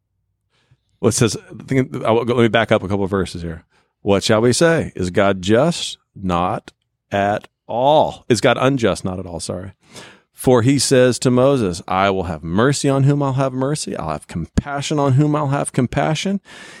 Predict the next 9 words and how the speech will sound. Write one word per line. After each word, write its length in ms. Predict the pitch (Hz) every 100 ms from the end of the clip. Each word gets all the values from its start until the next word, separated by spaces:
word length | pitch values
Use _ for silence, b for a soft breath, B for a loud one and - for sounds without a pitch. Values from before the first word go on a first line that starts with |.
| B
It 240 | - 127 127
does 240 | 110 95
not 440 | 101 123 160 208 -
therefore 560 | 180 180 - 175 170
depend 760 | 143 107 - - 143 147 151 139
on 220 | 98 90
human 640 | 90 - 139 151 156 156 131
desire 840 | 98 87 92 110 131 151 160 156 -
or 220 | 127 120